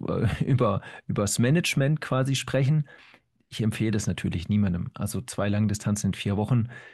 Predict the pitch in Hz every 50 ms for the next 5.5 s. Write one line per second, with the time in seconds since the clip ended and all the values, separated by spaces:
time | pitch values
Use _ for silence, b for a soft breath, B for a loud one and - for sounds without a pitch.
0 | B B B _ _ - 123 123 - - - - - - 120 123 123 123 - -
1 | - - - 110 104 104 113 110 - - - - - 92 98 92 95 98 90 -
2 | - - _ - 76 76 82 80 - _ _ - - - - - - - - 95
3 | 98 85 87 113 123 127 123 123 - - - - 107 104 - - - 113 110 117
4 | 110 104 98 92 - - 110 104 98 95 - - 92 92 98 98 - - - -
5 | - 92 90 95 95 - - - 92 95